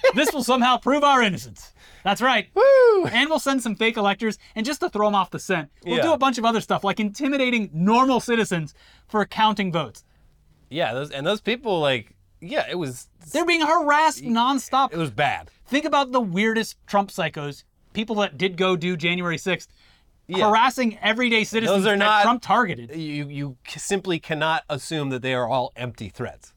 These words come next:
Speaker 1: No.
Speaker 2: Anyway, in their latest reporting, after the indictments were handed over to the judge, but before they were unsealed, because, again, we filmed Monday evening,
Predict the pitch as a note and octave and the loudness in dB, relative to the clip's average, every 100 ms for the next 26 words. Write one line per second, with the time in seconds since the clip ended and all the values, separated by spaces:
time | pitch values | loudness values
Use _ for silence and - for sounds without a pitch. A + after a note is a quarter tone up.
0 | _ E3+ A#3 C4+ - _ _ _ _ _ | _ 0 2 2 -2 _ _ _ _ _
1 | _ _ _ _ _ _ _ - A#3 G3+ | _ _ _ _ _ _ _ -2 2 2
2 | G3 A3 G#3+ A3+ F#3+ F3 - G3 E3+ E3+ | 2 2 2 2 0 -2 0 2 2 0
3 | D3 D3 C#3 C3 B2 C3+ B2 A2 B2 A#2+ | -2 -4 -6 -4 -2 -4 -6 -10 -12 -10
4 | C3+ A#2+ A2+ A#2+ A2+ - C3+ A#2 G#2 G#2 | -8 -8 -6 -8 -10 -10 -10 -10 -10 -10
5 | C3 C#3 B2 C3 B2 C#3 C#3 C#4 C#4+ G#3+ | -4 -4 -4 -8 -10 -10 -2 4 4 4
6 | F3+ D#3+ B2+ - B2 A#2 B2 G2 A#2 A2+ | 2 0 0 -6 -8 -8 -12 -10 -10 -8
7 | A2 F2 G2 A2+ G2 G#2 G#2 G#2 G#2+ G2+ | -10 -10 -12 -12 -10 -12 -12 -12 -14 -12
8 | G2+ | -14